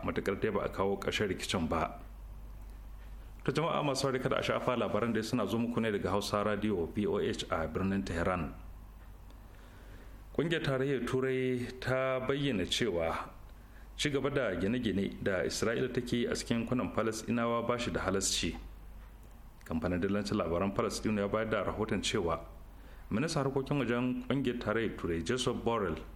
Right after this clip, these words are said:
ya bayyana cewa ci gaba da yin gine-gine a cikin yankunan Falasɗinawa da ke yammacin kogin Jordan ya yi hannun riga da dukkanin dokoki da ƙa'idoji na ƙasa da ƙasa.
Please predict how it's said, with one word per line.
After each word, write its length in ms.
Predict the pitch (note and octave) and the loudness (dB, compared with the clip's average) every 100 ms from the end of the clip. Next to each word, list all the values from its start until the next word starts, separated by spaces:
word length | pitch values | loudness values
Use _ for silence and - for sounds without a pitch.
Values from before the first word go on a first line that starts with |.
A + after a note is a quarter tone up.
| - - - - - - | -14 -14 -16 -16 -12 -2
ya 160 | F2+ | 0
bayyana 220 | - A2 F#2 | 2 2 2
cewa 340 | - G#2 G#2 | 2 2 2
ci 160 | G2+ A#2 | 0 0
gaba 200 | G#2 G#2 | 2 2
da 100 | G#2+ | 2
yin 180 | G#2+ A#2 | 2 2
gine-gine 460 | G2 G#2+ G2+ G2 - | 2 2 2 2 0
a 60 | - | -2
cikin 300 | - G#2 G#2+ | -2 0 0
yankunan 240 | A#2+ G#2 | 0 0
Falasɗinawa 760 | G#2 G2+ - A2 G#2+ G#2+ A2+ A2+ | 0 0 0 0 2 2 2 0
da 60 | A#2 | -2
ke 160 | - G#2 | 0 0
yammacin 400 | A2 A2+ B2+ B2 | 2 2 0 0
kogin 300 | E2 G2+ G2+ | 0 0 2
Jordan 460 | F2+ F2+ F2+ D#2+ - - - - - - - | 0 2 0 -2 -6 -12 -14 -14 -14 -8 0
ya 100 | F#2 | 0
yi 100 | G2 | 2
hannun 260 | G#2+ A2+ | 2 2
riga 280 | G2+ E2 G#2 | 0 2 2
da 240 | G2+ D#2+ D#2 | 2 0 0
dukkanin 440 | - - F2+ G2 | -2 0 2 2
dokoki 480 | G2+ - G#2 - A#2 | 0 0 -2 0 0
da 80 | F2 | 0
ƙa'idoji 580 | - G2+ G2+ G#2 G#2 G#2 | 0 0 2 0 2 0
na 80 | |
ƙasa 280 | G2 - B2 | 0 -2 0
da 80 | F#2+ | 0
ƙasa. 440 | - - F2+ D#2+ | -2 0 0 0